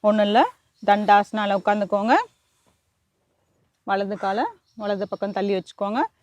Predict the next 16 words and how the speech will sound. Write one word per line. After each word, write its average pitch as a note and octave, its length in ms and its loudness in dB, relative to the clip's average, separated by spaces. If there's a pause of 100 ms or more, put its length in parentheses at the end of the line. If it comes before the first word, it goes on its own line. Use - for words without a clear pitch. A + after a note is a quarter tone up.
(300)
இடது A3+ 300 0
கால் F#3+ 220 -6
இடது F3+ 260 -4
பக்கம் A#3 220 -12
இப்படி G3+ 140 -6
தள்ளி F3+ 180 -4
வச்சுக்கோங்க. E3+ 380 -14 (360)
நல்லா G3 280 -4
விரிச்சுக்கோங்க. G3 600 0 (2500)
இப்போ A#3 220 2 (160)
பயிற்சி A#3 320 2
ஆசனம் A#3+ 400 -2 (300)
இரண்டாவது B3+ 420 4
வந்து A3+ 180 -2
இன்னும் G#3+ 260 -2
பண்ணியிருக்கோம். F#3+ 420 -2